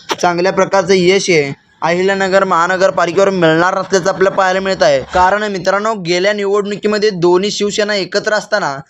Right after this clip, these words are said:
त्यांना चोवीस जागा या अहिल्यानगर महानगरपालिकेवर मिळाल्या होत्या. पण मित्रांनो, यावेळेस ते वेगळे झाल्यामुळे त्यांना थोडाफार परिणाम होणार असल्याचं आपल्याला पाहायला मिळत आहे. म्हणजेच मित्रांनो,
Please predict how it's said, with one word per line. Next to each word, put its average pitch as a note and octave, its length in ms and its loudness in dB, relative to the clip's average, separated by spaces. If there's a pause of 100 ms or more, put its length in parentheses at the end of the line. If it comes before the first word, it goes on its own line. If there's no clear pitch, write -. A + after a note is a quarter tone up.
(200)
त्यांना F#3 220 2
चोवीस F#3+ 540 0
जागा G3+ 300 0
या G#3 260 2 (200)
अहिल्यानगर G3+ 580 -2
महानगरपालिकेवर F#3+ 840 -2
मिळाल्या F#3+ 320 2
होत्या. C3+ 280 0 (320)
पण F3+ 100 2
मित्रांनो, F3+ 280 -2
यावेळेस F#3+ 580 0
ते - 160 -6
वेगळे F3+ 260 2
झाल्यामुळे G3 540 0 (280)
त्यांना F#3+ 180 0 (100)
थोडाफार F#3+ 360 0
परिणाम F#3+ 420 -2
होणार G3+ 180 0
असल्याचं F#3+ 300 -2
आपल्याला G3 260 -2
पाहायला F#3 260 -2
मिळत G3 240 -6
आहे. C#3+ 200 -2 (300)
म्हणजेच F3+ 420 -2
मित्रांनो, F3+ 600 -2